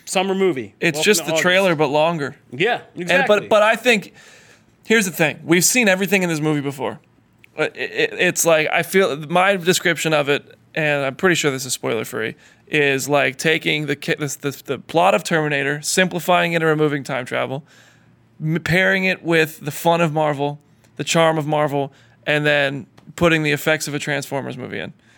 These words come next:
Speaker 2: Like, that's, and that's a, you put that all in a glass, whip it up, you have your cocktail. That is Hobbs and Shaw.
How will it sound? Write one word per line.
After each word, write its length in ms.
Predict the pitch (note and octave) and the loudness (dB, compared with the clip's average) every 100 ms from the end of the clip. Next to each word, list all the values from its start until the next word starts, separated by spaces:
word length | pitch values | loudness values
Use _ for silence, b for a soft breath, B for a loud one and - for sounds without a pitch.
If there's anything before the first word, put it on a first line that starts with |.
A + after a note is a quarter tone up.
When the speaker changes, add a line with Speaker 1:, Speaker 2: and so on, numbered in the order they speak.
| - | -2
Speaker 2:
Like, 140 | E3 | 0
that's, 300 | G#3 G#3 - - | 2 2 0 0
and 340 | F#3+ - F3+ | 0 2 4
that's 180 | F#3 F#3 | 4 2
a, 200 | F#3+ - | 0 0
you 80 | D3+ | 2
put 180 | G3+ G3 | 4 6
that 80 | G3+ | 6
all 100 | F#3 | 4
in 60 | |
a 40 | F3+ | 4
glass, 420 | F#3+ G3 F#3+ - | 4 4 0 -6
whip 320 | D3+ F3 E3+ | -2 2 4
it 60 | E3+ | 2
up, 140 | E3 | 2
you 80 | D#3 | 0
have 80 | D3 | 0
your 60 | |
cocktail. 460 | C#3+ D#3 D3 D3+ C#3+ | 0 -2 0 -2 -2
That 260 | A#2+ D3 C3+ | 0 0 0
is 160 | C3+ | -4
Hobbs 220 | C#3 C3 | -4 -6
and 100 | C3+ | -6
Shaw. 220 | C3 G2+ | -6 -6